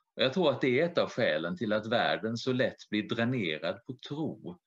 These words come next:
när samhället har en sorts utvecklingsoptimism som grundhållning.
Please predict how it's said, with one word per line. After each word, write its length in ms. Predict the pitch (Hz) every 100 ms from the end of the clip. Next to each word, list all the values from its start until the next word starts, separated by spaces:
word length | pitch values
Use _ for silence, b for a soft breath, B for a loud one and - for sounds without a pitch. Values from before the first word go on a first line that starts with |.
| b b b b
när 140 | 113
samhället 680 | 110 139 135 113 85 85 92
har 260 | 123 78 87
en 60 |
sorts 260 | - 98 -
utvecklingsoptimism 1800 | 135 131 - 87 76 - 82 87 - - 101 - 95 95 127 - - 92
som 260 | - 101
grundhållning. 880 | 104 113 117 90 71 65 82 123